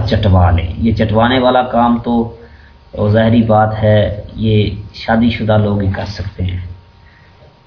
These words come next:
یہ انہی کے حصے میں آتا ہے۔ اگلی حدیث پڑھ لیتے ہیں۔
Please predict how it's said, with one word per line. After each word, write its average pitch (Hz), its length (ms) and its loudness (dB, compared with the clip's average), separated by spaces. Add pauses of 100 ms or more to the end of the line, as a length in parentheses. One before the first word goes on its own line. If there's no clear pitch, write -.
(1300)
یہ 107 260 -2
انہی 131 240 2
کے 110 220 2
حصے 107 220 0
میں 101 160 0
آتا 95 340 -4
ہے۔ 95 80 -8 (1700)
اگلی 123 320 4
حدیث 101 300 2
پڑھ 98 160 -2
لیتے - 260 -8
ہیں۔ - 120 -14